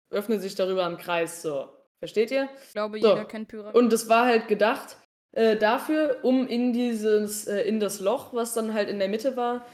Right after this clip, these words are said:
Speaker 1: halt Dips reinzupacken. Dann konntest du so
Speaker 2: Oh, wie
Speaker 1: Käse,
Speaker 2: geil.
Speaker 1: äh, Käsedip und so da reinmachen. War komplett useless. Weil
Speaker 2: <laughs>
Speaker 1: wie, du konntest dieses Teil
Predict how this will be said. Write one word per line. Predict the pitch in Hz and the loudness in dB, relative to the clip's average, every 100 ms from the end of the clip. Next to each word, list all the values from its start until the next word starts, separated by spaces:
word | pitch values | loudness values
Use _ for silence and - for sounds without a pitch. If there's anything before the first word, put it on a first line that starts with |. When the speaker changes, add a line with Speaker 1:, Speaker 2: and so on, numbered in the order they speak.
| - - | -20 -2
Speaker 1:
halt | 208 196 - 240 | 0 0 0 2
Dips | 254 - - | 2 2 -2
reinzupacken. | 175 175 - - 185 175 | -2 -2 -10 -8 -6 -6
Dann | 170 | -4
konntest | 170 196 - | -2 -2 -2
du | 208 | 0
so | 208 196 | 0 0
Speaker 2:
Oh, | |
wie | 190 | 0
Speaker 1:
Käse, | 247 262 247 214 | 2 4 4 2
Speaker 2:
geil. | 214 | 2
Speaker 1:
äh, | |
Käsedip | 208 240 269 247 - 254 262 | 2 2 2 2 0 0 2
und | 233 | 2
so | 220 240 | 4 4
da | 226 | 4
reinmachen. | 208 214 240 233 233 226 233 - - _ _ - | 4 2 2 0 -2 -2 -4 -8 -20 _ _ 2
War | 254 285 320 - - - | 4 4 2 -6 -14 -8
komplett | - 302 330 277 208 | 2 4 6 4 4
useless. | 226 214 165 156 - - _ - | 2 0 -4 -6 -8 -20 _ 2
Weil | 233 240 226 - | 4 4 2 -6
Speaker 2:
<laughs> | 247 233 _ _ _ _ _ - | -10 -12 _ _ _ _ _ -6
Speaker 1:
wie, | 208 311 277 285 302 - 415 - | 2 2 4 4 4 2 -6 2
du | 294 | 2
konntest | - 285 311 453 330 311 359 - - - | 4 4 4 4 0 -2 -2 -8 -16 -8
dieses | - 262 254 - | -2 0 0 -4
Teil | - 285 302 254 | -2 0 2 2